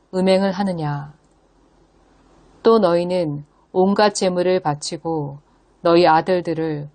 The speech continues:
불 가운데로 지나가게 하여 제물로 바침으로써 너희가 오늘날까지 우상들을 섬김으로써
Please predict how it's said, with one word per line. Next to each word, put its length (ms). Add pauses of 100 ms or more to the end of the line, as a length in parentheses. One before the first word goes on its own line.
(280)
불 220
가운데로 600
지나가게 560
하여 580 (520)
제물로 460
바침으로써 1040 (840)
너희가 340
오늘날까지 960
우상들을 580
섬김으로써 1080